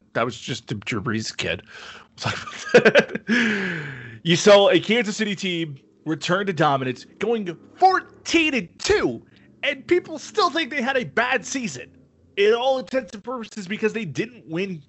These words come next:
game by, they didn't win, they didn't win by blowouts. They played a lot of close games.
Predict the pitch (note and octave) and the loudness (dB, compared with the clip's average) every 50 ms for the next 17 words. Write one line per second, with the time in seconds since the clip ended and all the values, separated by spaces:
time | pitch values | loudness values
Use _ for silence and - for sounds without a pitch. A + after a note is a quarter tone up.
0 | _ _ _ _ _ _ _ _ _ _ _ _ _ _ - A#2 - - E3+ F#3 | _ _ _ _ _ _ _ _ _ _ _ _ _ _ -20 -12 -4 -2 -2 -2
1 | F#3+ F#3 E3 C#3 C#3+ E3+ E3 D#3+ D3+ C#3 C#3 - - C3+ E3 F#3 G#3 G#3+ A3 G#3 | -2 -4 -2 0 2 2 2 2 0 0 -4 -6 -2 0 0 0 0 -4 -8 -10
2 | G3 F#3+ F3 D#3+ D3+ E3+ E3+ E3+ E3 D#3 D#3 C#3+ G3 A3+ A#3 A3+ A#3 A3 G3+ F#3+ | -10 -10 -10 -6 -4 -2 -2 -2 -4 -8 -10 -8 -10 -10 -8 -4 -4 -4 -2 0
3 | F#3 F3 E3 B2+ A2+ C3 E3+ D3+ G#2+ F2 F2 - - - - C3+ - - E3+ F3 | 0 0 -2 -2 -2 -2 -2 -2 -2 -4 -8 -12 -8 -4 -4 -4 -2 -4 -6 -6
4 | D#3+ D#3 D3 C3+ C#3+ D3+ D3+ D3 - C3+ B2+ - C3 A2+ - - _ - | -4 -6 -2 0 0 0 0 -2 -4 -6 -6 -6 -10 -14 -16 -18 _ -20